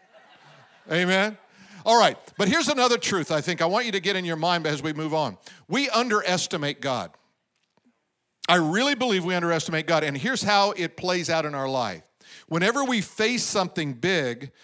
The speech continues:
the first person we call is our best friend to say, "What do you think I should do?" Or you make this statement, "I don't know what I'm going to do." Well, where's God? How, is God bigger than your problem or smaller than your problem?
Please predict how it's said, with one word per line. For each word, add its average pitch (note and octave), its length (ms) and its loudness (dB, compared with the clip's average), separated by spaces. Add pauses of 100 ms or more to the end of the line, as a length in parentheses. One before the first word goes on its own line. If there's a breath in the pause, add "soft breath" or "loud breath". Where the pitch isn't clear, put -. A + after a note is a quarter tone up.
(120 soft breath)
the D#3 100 -2
first A#3 420 0
person F#3+ 360 0
we D#3+ 100 0
call E3+ 360 2
is D3 100 -2
our D3 100 0
best E3+ 300 0
friend F#3 260 -2
to D3 60 -2
say, D#3+ 160 -2
"What D3 140 -4
do D#3 60 -2
you D3+ 60 -2
think D3+ 200 -6
I C#3 80 -2
should C3 200 -6
do?" A2+ 280 -6 (240 loud breath)
Or F#3+ 180 2
you F3 160 0
make G3+ 260 -2
this F#3 160 -2
statement, D3 320 -4
"I B2+ 120 0
don't F#3+ 100 -2
know E3 60 -2
what D3+ 180 0
I'm D3 240 -4
going C#3 220 -4
to C3 100 -8
do." A2+ 300 -4 (1700 loud breath)
Well, F#3+ 120 2
where's C4+ 320 2
God? A3+ 240 2
How, A#3+ 200 2
is G3 240 -2
God A3 320 2
bigger A3+ 220 0
than G#3 140 -2
your E3 140 0
problem F#3+ 480 0
or F3 80 -2
smaller G#3+ 340 -2
than C#3 160 -6
your A#2+ 100 -6
problem? G#2+ 520 -6